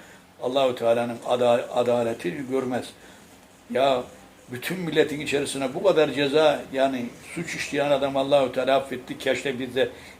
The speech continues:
işletseydik demeye kalkarlar yani ahirette yani. Öyle değil mi? Onun için böyle bir şey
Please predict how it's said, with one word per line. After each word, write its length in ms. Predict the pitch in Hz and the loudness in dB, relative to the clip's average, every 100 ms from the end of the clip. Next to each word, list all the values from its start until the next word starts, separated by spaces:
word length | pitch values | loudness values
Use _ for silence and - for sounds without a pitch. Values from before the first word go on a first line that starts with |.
| - | -10
işletseydik 680 | 120 - 123 - 127 165 - - - - - 117 | -8 -2 -2 0 -2 -2 -6 -18 -20 -20 -16 -4
demeye 320 | 135 147 143 | 2 8 8
kalkarlar 500 | 127 117 117 113 104 | 8 4 0 0 -2
yani 260 | 104 104 104 | -2 -2 -2
ahirette 480 | 98 107 - - | -2 -4 -10 -10
yani. 500 | 107 101 107 - 127 | -8 -8 -10 -10 -6
Öyle 180 | 113 120 | -2 -2
değil 160 | 147 - | 0 -2
mi? 160 | - - - - - - - | -4 -8 -18 -20 -20 -12 -2
Onun 280 | 139 147 | -2 -2
için 180 | 135 208 - - - - - - - 147 | -2 -2 -4 -14 -20 -20 -20 -20 -20 2
böyle 300 | 139 147 143 | 8 10 8
bir 40 | 131 | 8
şey 380 | 180 214 196 | 8 8 8